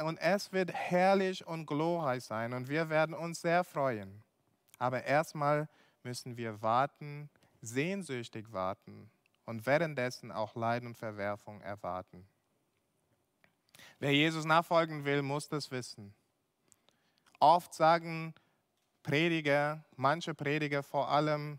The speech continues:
in der Wohlstandsevangeliumsszene: wir sollen schon hier und jetzt Wohlstand, beste Gesundheit, dem besten Leben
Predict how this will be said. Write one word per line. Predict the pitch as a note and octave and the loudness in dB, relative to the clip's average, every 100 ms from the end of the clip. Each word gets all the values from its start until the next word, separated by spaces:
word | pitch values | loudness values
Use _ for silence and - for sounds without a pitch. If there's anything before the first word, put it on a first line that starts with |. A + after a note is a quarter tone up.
| _ | _
in | C#3 | -4
der | B2+ A#2+ | -4 -2
Wohlstandsevangeliumsszene: | B2+ D3 D3 C#3 C3+ C3+ C3+ C3 B2+ B2+ C3+ C3+ C3 - - C3 C3 C3 C3 - - - | -2 -2 -4 -6 -6 -6 -6 -6 -4 -2 -2 -4 -8 -12 -6 -4 -2 -4 -6 -10 -20 -2
wir | D3 D#3+ | 0 4
sollen | E3 F3+ F#3 | 6 4 4
schon | F#3 F3 | 0 0
hier | D#3 E3+ F#3 F#3 E3 | 0 0 2 2 2
und | E3 | -2
jetzt | D3 C#3+ C#3+ - - _ _ _ | 2 2 0 -4 -20 _ _ _
Wohlstand, | A#2 B2+ D3 D#3 - D3 D3 C#3+ C#3 - _ _ _ _ _ - | -8 -2 0 0 -4 -4 -4 -6 -14 -20 _ _ _ _ _ -6
beste | A#2 D3+ E3+ - D#3+ | 4 4 4 -4 -6
Gesundheit, | C#3+ C3 C3+ C#3+ C3 C3 C3 - - | -4 -4 -4 -6 -6 -4 -4 -6 -2
dem | C#3+ B2+ | -2 4
besten | D#3 F3 - - D3+ | 4 4 -2 -8 -2
Leben | C#3+ D3 D3+ C3 B2 | 2 2 0 -2 -8